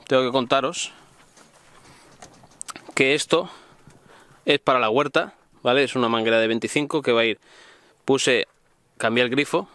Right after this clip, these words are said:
como veis es nuevo, y puse este que tiene dos tomas. Una irá a regar la huerta y la otra viene aquí. El problema es que solo tiene una manguera de un metro y no llega aquí, ¿vale? No llega al sistema. Entonces tengo que comprar, pues, dos codos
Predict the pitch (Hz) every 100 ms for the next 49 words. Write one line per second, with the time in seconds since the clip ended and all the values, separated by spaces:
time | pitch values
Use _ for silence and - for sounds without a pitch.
0 | - - 107 117 - 110 113 139 - _
1 | - - - - 127 131 143 143 139 123
2 | 127 131 123 - 107 92 - - _ _
3 | - 143 143 131 135 120 117 120 123 139
4 | 156 156 143 175 - _ _ 147 139 131
5 | 131 135 131 127 95 92 - _ - -
6 | - - 123 135 165 147 139 123 147 147
7 | 147 147 143 143 147 104 127 131 139 135
8 | 143 - _ 151 143 123 113 98 98 -
9 | - - _ _ - 131 120 107 107 107
10 | 101 - 92 92 110 104 - - 113 107
11 | 117 104 127 131 - _ - - _ _
12 | _ - 101 - - _ - 110 127 -
13 | 151 147 180 220